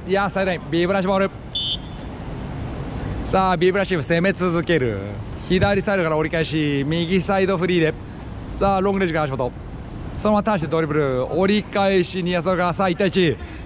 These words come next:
ドリブル。いやー、打てない。<laughs> からダイレビブラシボール。さあ、ビシュ。右サイドに展開。前に一枚。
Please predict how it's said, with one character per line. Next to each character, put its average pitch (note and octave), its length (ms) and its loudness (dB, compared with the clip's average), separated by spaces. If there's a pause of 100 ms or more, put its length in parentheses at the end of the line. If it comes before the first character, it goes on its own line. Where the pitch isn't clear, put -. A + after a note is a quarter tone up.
(100)
ド G#3 120 4
リ G#3 60 6
ブ A3 40 6
ル。 A3+ 1300 4
い A3 40 8
や G#3 300 2
ー、 A3 40 4
打 A3 80 2
て A3+ 100 2
な A3 100 4
い。 A3+ 60 2
<laughs> G3 880 0
か D3+ 240 0
ら C#3+ 240 0
ダ C3+ 300 -2
イ C#3 120 0
レ C3+ 140 2
ビ C3 220 0
ブ B2+ 120 0
ラ C3+ 160 2
シ C3+ 160 -2
ボ C3 100 2
ー C#3 400 2
ル。 D3 40 -8 (1800)
さ G3+ 140 2
あ、 F#3+ 60 2
ビ F3+ 80 0
シ D3+ 60 -2
ュ。 - 80 -4 (220)
右 F3+ 340 -2
サ G3+ 160 0
イ F#3+ 60 0
ド F3 80 0
に D#3+ 60 -4
展 D3 160 -6
開。 B2 180 -4 (240)
前 G#3 180 2
に G3+ 60 4
一 D#3+ 100 0
枚。 C3 160 -2